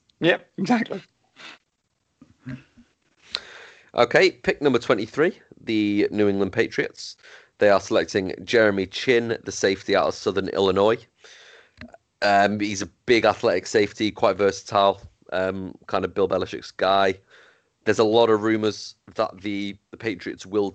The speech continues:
Speaker 2: be taking corn-, a quarterback here, sorry. Um, look towards Jordan Love, uh, most likely. Uh, but there's also Jake Fromm and Jalen Hurts. Personally, I see all three of those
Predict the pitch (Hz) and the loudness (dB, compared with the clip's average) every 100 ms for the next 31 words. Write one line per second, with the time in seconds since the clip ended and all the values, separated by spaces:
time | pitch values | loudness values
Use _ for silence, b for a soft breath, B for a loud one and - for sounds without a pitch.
0 | - 101 104 95 104 95 - 101 95 101 | -10 -6 -4 -4 -8 -10 -2 -2 0 -4
1 | - _ - 110 87 101 - 104 95 - | -6 _ 0 2 4 2 -2 -2 -4 -2
2 | 95 95 - _ b b b b b - | -2 -2 -4 _ b b b b b 0
3 | 95 95 92 90 87 98 92 - 104 98 | 2 2 0 -6 -4 -2 -4 -4 -2 2
4 | 92 - - 101 95 92 92 90 90 - | 2 -2 -2 0 2 2 2 0 -2 -16
5 | - - 92 90 92 92 - 87 85 - | -12 -2 -2 0 0 -2 -2 -4 -4 -4
6 | 98 90 _ _ _ - 87 92 90 95 | -4 -4 _ _ _ -4 -2 -2 0 0
7 | - 92 - 85 - 98 90 92 95 90 | 0 -2 2 2 2 -2 -2 -2 0 2
8 | 87 85 95 92 - - - B B B | 0 0 0 0 -4 -16 -16 B B B
9 | B B _ - 123 110 110 107 101 - | B B _ 2 4 4 2 4 4 2
10 | 107 101 101 95 - 98 95 95 92 | 0 2 2 0 -4 -2 0 0 -4